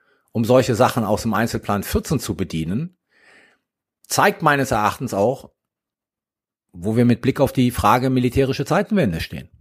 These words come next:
Weil es war jedem klar, dass der Einzelplan vierzehn erhöht werden muss. Das ist ja sozusagen nichts, was einem plötzlich aufgefallen ist. Und man lässt ihn da ganz einfach, meine Interpretation, am langen Arm verhungern.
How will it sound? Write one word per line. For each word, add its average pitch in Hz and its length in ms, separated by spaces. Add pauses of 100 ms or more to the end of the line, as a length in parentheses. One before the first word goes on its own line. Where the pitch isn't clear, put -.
(960)
Weil 117 140
es 120 120
war 120 120
jedem 175 480
klar, 104 280
dass 113 140
der - 100
Einzelplan 120 520
vierzehn 160 400
erhöht 147 360
werden 82 220
muss. 73 420
Das 101 160
ist 117 140
ja 131 100
sozusagen 127 340
nichts, 143 220
was 127 180
einem 131 260
plötzlich 131 300
aufgefallen 85 600
ist. 113 260 (760)
Und 123 80
man 117 140
lässt 147 260
ihn 208 120
da 139 140
ganz 120 200
einfach, 110 460 (120)
meine 135 480
Interpretation, 131 840
am 107 180
langen 131 320
Arm 113 240
verhungern. 151 480